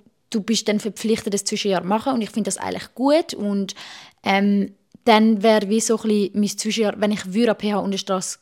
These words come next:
gehen, wählen und angenommen würde werden, dann wäre wie so ein bisschen das Zwischenjahr nicht, ja, ich einfach noch ein Jahr wollen gammeln, sondern ich kann es sowieso müssen machen,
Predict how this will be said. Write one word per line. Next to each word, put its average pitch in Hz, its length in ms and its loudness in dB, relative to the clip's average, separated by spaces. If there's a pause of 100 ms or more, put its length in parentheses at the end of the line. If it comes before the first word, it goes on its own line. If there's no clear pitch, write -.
(140)
gehen, 196 420 2
wählen 202 300 2
und 190 180 -6
angenommen 190 460 -4
würde 208 220 0
werden, 196 340 0
dann 190 160 -2
wäre 180 180 2
wie 190 100 0
so 202 140 -6
ein 208 100 -8
bisschen 180 220 0 (300)
das - 160 -10
Zwischenjahr 202 640 2
nicht, 196 320 0 (220)
ja, 196 200 4
ich 196 140 0
einfach 180 200 2
noch 208 100 0
ein 190 60 0
Jahr 185 220 0
wollen 175 180 0
gammeln, 202 440 6
sondern 180 380 -4 (120)
ich - 120 -6
kann 190 120 -2
es 160 100 -4
sowieso 180 300 0
müssen 175 180 -4
machen, 175 240 0